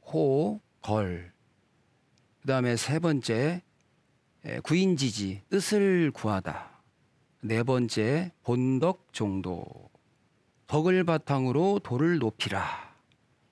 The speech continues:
준이, 다섯 번째 준이, 의를, 의를 따르다.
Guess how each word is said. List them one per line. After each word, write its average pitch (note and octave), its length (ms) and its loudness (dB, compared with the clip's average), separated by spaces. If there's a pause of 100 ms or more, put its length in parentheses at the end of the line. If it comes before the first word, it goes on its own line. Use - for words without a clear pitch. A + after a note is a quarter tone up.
(760)
준이, D#3 580 2
다섯 A#2+ 320 0
번째 B2+ 260 0
준이, B2 680 0 (140)
의를, F3 500 2 (240)
의를 C3 500 4
따르다. F2 800 -4